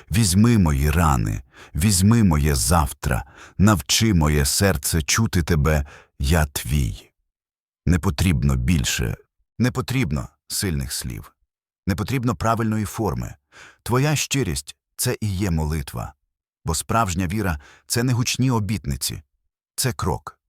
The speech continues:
навіть маленький, навіть невпевнений, але у сторону Бога. І якщо ти зробив цей крок зараз, нехай твоє серце знає, ти не один. Бог веде тебе.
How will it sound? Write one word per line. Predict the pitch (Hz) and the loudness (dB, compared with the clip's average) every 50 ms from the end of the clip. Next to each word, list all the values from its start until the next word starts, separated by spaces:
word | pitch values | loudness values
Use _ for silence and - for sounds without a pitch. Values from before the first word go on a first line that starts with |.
| _ _ _ _ _ _ _ | _ _ _ _ _ _ _
навіть | - 82 95 90 98 - - | -4 -4 -2 -2 -4 -2 -2
маленький, | 98 98 98 104 104 87 76 67 - 62 53 - - _ _ _ _ _ _ _ _ _ | 0 0 0 0 0 -2 -4 -6 -8 -10 -12 -12 -14 _ _ _ _ _ _ _ _ _
навіть | - 107 117 120 98 - | -2 -2 -2 -2 -2 -2
невпевнений, | 110 107 - - - 120 107 78 65 69 64 62 53 53 52 - - _ _ _ _ _ _ _ _ _ - | -2 -2 -2 -2 -2 0 0 0 -2 -4 -6 -6 -8 -10 -12 -14 -16 _ _ _ _ _ _ _ _ _ -4
але | 87 98 107 - _ - | -2 -2 -2 -2 _ -4
у | 104 95 | -4 -4
сторону | - - - 131 123 117 110 107 107 104 | -4 -2 0 0 0 2 2 0 0 0
Бога. | 80 71 87 98 80 64 - - - - _ _ _ _ _ _ _ _ _ _ _ | 0 -2 -2 -2 -2 -2 -4 -8 -12 -14 _ _ _ _ _ _ _ _ _ _ _
І | - 98 | -4 -4
якщо | 101 92 - - - 151 | -2 -4 -4 -4 -4 -4
ти | 139 123 | -2 -2
зробив | 98 110 110 90 123 120 - | -2 -2 0 0 0 -2 -2
цей | - - 90 80 | -2 -4 -4 -4
крок | - - 87 80 71 64 | -4 -4 -4 -4 -4 -4
зараз, | - 73 65 57 53 52 - - - - _ - - - - _ | -4 -4 -4 -6 -6 -8 -12 -14 -14 -18 _ -20 -20 -20 -12 _
нехай | 85 90 92 76 - 113 110 | -2 -2 0 0 -2 -2 -4
твоє | - - 90 90 85 78 | -4 -2 -2 -2 -2 -2
серце | - - 104 90 - - - 82 | -2 -2 -4 -4 -4 -4 -4 -4
знає, | 71 - 92 92 85 76 71 69 71 - - - _ _ | -2 -2 0 0 0 -2 -2 -4 -6 -8 -14 -20 _ _
ти | - 131 113 | -2 0 0
не | 101 95 | 2 0
один. | 87 85 65 76 65 55 52 50 - _ _ _ _ _ _ _ _ _ _ _ _ - | 0 -2 -2 -4 -6 -6 -8 -10 -12 _ _ _ _ _ _ _ _ _ _ _ _ -4
Бог | 69 87 85 78 - - - | -2 -2 -2 -2 -6 -8 -8
веде | - 76 80 69 64 64 57 | -6 -4 -4 -4 -4 -6 -8
тебе. | - - 53 57 50 50 | -10 -12 -12 -12 -12 -14